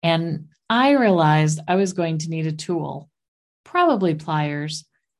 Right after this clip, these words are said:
to get it to pop up. I had two options. As I dried off,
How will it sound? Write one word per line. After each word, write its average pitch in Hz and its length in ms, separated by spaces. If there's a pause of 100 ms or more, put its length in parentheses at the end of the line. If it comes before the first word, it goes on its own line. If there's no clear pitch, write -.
(120)
to 196 80
get 165 180
it 156 140
to 147 80
pop 151 320
up. - 300 (1300)
I 220 60
had 240 280
two 359 380
options. - 840 (480)
As 269 240
I 262 120
dried 185 320
off, 147 360